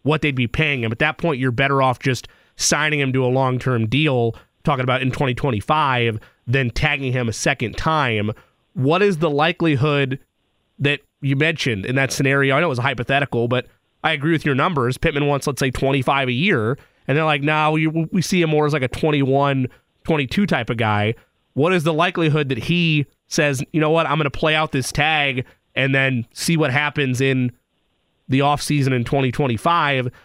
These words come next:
despite the thought, like all players think about, you're one injury away from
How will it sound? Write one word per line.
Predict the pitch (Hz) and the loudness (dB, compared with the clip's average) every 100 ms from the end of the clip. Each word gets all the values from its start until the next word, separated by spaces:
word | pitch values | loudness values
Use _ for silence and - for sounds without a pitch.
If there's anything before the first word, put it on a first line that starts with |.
| _ - | _ -4
despite | 147 - - 175 170 156 | -2 0 0 0 -2 -4
the | 156 151 139 - _ _ _ _ | 0 2 0 -2 _ _ _ _
thought, | 208 190 170 - _ - | 0 2 2 -2 _ -2
like | 151 147 | -2 2
all | 156 | 0
players | 165 165 151 139 | 2 0 0 0
think | 196 196 | 0 0
about, | 123 120 123 - | 0 2 0 -2
you're | 151 143 | 0 2
one | 135 156 | 2 0
injury | 139 160 139 139 | 2 2 2 2
away | 131 131 143 127 | 2 2 2 0
from | - 127 110 | 0 -2 -2